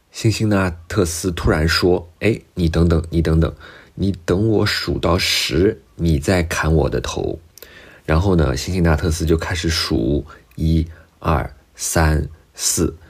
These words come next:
就在他数着数着的时候呢，纳博科夫突然笔锋一转，他说：“就在这个星星纳特斯数数的时候，另一个星星纳特斯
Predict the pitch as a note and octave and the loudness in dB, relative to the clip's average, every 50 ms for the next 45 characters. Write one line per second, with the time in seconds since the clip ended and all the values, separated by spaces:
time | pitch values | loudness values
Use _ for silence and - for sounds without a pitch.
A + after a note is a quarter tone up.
0 | - - - - - - - - - - - - D3+ C#3 C#3+ C#3+ B2+ A#2+ - - | -20 -20 -20 -20 -20 -20 -20 -20 -20 -8 0 0 0 2 2 0 0 0 -2 -2
1 | C3 B2+ C3 C3 - - - - G2 F2 D#2 C#2 G#2 A2+ A#2+ - - - F2 D2 | 0 0 2 0 0 -4 -2 -2 -2 0 0 2 2 2 2 0 0 -2 -2 -2
2 | C2 - D#2+ D#2 F2 F2+ E2 - - - C#2 D#2 - F2 D#2 C#2+ C2+ - - - | 0 0 0 0 0 0 -2 -2 -4 -4 -4 -2 0 0 0 0 -2 -4 -8 -12
3 | - - - - - - _ - C#3 C3+ A#2+ F#2 E2 E2 - A#1+ D#2+ E2 - - | -18 -20 -20 -20 -20 -20 _ -2 0 0 2 0 0 -2 0 0 0 0 -2 -4
4 | - F#2 F2 E2 - - F2 E2+ - - B2+ A2 F2+ F#2 G2 F#2+ - F2 D#2+ D2 | -4 -4 -4 -4 -6 -6 -6 -6 -4 -2 0 2 2 0 -2 -2 -2 -2 -2 0
5 | - G#2 G#2+ G#2 - - B2 G#2+ - - - - - - - - - - - - | 0 -2 -2 -2 0 -2 -2 -2 -2 -2 -2 -2 -2 -4 -14 -18 -20 -20 -20 -20
6 | _ - - - G2+ - - G2+ F#2+ F#2+ G2 - - - - - _ _ _ - | _ -10 -6 -4 -4 -2 0 0 0 0 0 -2 -10 -20 -20 -20 _ _ _ -6
7 | - - B2+ A2+ G2 - A2+ G#2 F#2+ F2 E2 - - - - C#3+ C#3+ C3 A2+ G2+ | 0 2 2 2 2 2 0 0 0 0 -2 -6 -8 -2 0 2 4 4 4 2
8 | E2+ D2+ - - D#2 D2 - - F#2+ F2 E2+ - F2+ E2+ E2+ D2+ D2+ - - D#2+ | 2 0 0 -2 -2 0 0 -2 -4 -4 -4 -4 -2 -2 0 -2 -2 -2 -2 -2
9 | D#2+ D2+ - - E2+ E2+ E2 E2+ - - D2 C2+ - - A2+ G#2+ E2 D2+ C#2+ - | -2 -2 -4 -4 -4 -2 -2 -4 -4 -6 -6 -6 -4 -4 -4 -2 -2 -2 -4 -4
10 | - - C#2+ - - F#2 D2 - - - - - - - - - - - G#2 G#2 | -6 -8 -8 -8 -6 -6 -6 -8 -8 -20 -20 -20 -20 -20 -20 -16 -10 -6 -4 0
11 | A2+ C3+ D3 C#3+ C3+ A2 E2 E2+ E2+ E2 - F2 D#2+ E2 - E2+ D#2+ - - E2+ | 2 2 4 4 2 0 0 -2 -2 0 0 0 0 0 -2 -2 -2 -2 -2 -2
12 | E2 D2+ C#2+ C#2+ - - D2 C#2 - - D#2 C#2+ - | 0 0 -2 -2 -2 -4 -4 -4 -4 -4 -2 -4 -4